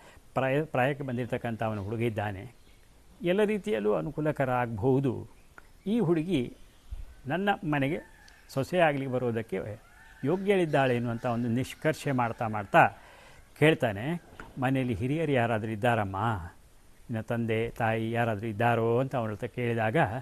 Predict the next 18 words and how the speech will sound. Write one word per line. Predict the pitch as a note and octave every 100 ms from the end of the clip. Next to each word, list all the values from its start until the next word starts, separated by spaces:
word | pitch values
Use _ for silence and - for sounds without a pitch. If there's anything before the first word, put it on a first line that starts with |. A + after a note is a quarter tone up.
| - - - - - - -
ಅವಳು | B2 A2
ಹೇಳ್ತಾಳೆ, | C3 C3+ B2
"ನನ್ನ | D3 B2+
ತಂದೆ | A#2+ C3 E3 F3
ಇದ್ದಾರೆ, | B2 G#2+ G2+ C3+ - - - -
ಒಳಗಡೆ | B2 A2+ A#2 C#3+ G#2 B2 - - -
ಕೃಷ್ಣನ | C#3+ - - F#3+ G3
ಪೂಜೆಯಲ್ಲಿದ್ದಾರೆ, | C3 C#3 D#3 D3+ C3+ A2+ A2 G2 C#3 - - - - -
ಒಂದು | A#2+ A3 A#3
ಸ್ವಲ್ಪ | E3+ G3 A#3
ಹೊತ್ತು | E3+ D#3+
ನೀವು | C#3 B2+
ಕಾದರೆ | A#2 G#2+ D#3 A2 B2+
ಅವರು | B2+ A2+
ಪೂಜೆ | C3+ C#3
ಮುಗಿಸಿ | B2 A2 -
ಹೊರಗಡೆ | C3+ B2 A#2
ಬರ್ತಾರೆ | A2+ A2 A2 G2+